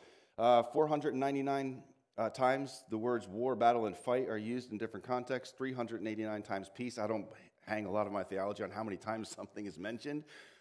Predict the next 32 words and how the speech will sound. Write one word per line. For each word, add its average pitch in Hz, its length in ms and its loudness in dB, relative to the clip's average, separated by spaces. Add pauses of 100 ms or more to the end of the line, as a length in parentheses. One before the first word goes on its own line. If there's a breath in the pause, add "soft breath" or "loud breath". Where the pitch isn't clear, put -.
(120)
but 107 100 2
I 110 60 10
wanna 120 200 6
say, 139 160 0
if 123 100 0
you 123 80 -4
wanna 120 140 0
say 131 120 -4
it's 117 100 -4
a 107 40 0
book 117 220 -2
of 110 140 -4
peace, 143 300 -6
you 123 100 -6
can 107 100 -2
at 107 100 0
least 123 240 -2
argue 117 280 0
and 107 80 -4
say, 113 160 0
well, 107 280 4 (300 loud breath)
five 127 220 8
hundred 131 320 -4
to 107 60 -8
three 127 200 -6
hundred 117 320 0
and 107 80 0
eighty, 110 360 -2 (420 soft breath)
uh, 104 280 2 (720)
war 131 520 2
and 101 220 -4
battles 117 440 2